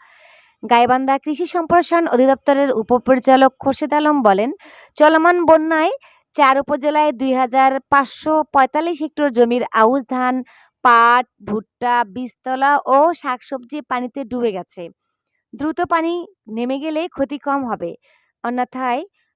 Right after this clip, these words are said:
ফসল পচে নষ্ট হয়ে যাবে। বন্যা হওয়ায় ফসল নষ্ট হয়ে যাচ্ছে, যার কারণে সবকিছুর দাম বৃদ্ধি পাবে।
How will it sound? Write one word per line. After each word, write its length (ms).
ফসল 560
পচে 480
নষ্ট 380
হয়ে 200
যাবে। 420
বন্যা 500
হওয়ায় 480
ফসল 420
নষ্ট 240
হয়ে 120
যাচ্ছে, 380
যার 280
কারণে 460
সবকিছুর 560
দাম 260
বৃদ্ধি 300
পাবে। 360